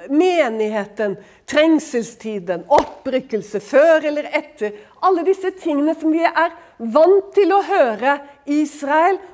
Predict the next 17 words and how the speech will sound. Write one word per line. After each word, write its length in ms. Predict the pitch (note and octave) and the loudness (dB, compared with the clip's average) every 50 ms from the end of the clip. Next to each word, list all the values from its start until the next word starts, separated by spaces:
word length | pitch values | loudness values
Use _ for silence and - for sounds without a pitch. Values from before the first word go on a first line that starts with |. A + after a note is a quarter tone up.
| - - - | -10 -4 0
og 240 | D4 D#4 D4+ - C4+ | 2 2 0 0 -2
Israels 580 | C4+ C4 A#3+ - - B3 B3+ C4 C#4 C#4 C#4+ - - | -2 -2 -4 -8 -8 -2 0 0 0 -2 -4 -12 -8
frelse, 640 | - F#4 E4+ D4+ - - - - - C4+ C#4+ D#4 - - | -4 -2 -2 -2 -2 -6 -12 -8 -2 -2 -2 -2 0 -2
og 160 | A#3+ B3 B3 | -2 0 2
når 360 | B3 C4 D4 F4+ G#4 F#4+ G#4 G4 - - _ _ B3+ | 2 4 4 4 2 0 -4 -8 -12 -20 _ _ 2
og 140 | C4+ A3+ | 2 2
hvordan. 460 | A#3 C#4+ C#4+ G#3+ G3 B3+ A#3+ G#3+ F#3+ F#3 - - _ _ _ _ _ _ _ _ _ _ _ _ _ _ _ | 0 -2 -2 -2 -2 0 0 0 -2 -4 -10 -20 _ _ _ _ _ _ _ _ _ _ _ _ _ _ _
Men 100 | - B3+ | -4 0
jeg 80 | D4+ F#4 | 2 4
har 60 | F#4 | 4
lyst 120 | F#4+ F#4+ | 4 2
til 60 | F#4+ F4+ | 2 0
at 80 | F#4+ | 0
vi 60 | F#4+ | 0
skal 160 | - G4 F#4+ G4 | 0 -4 -6 -2
ta 140 | F#4 G4 G4+ | -2 -2 -2
en 100 | G4 | -2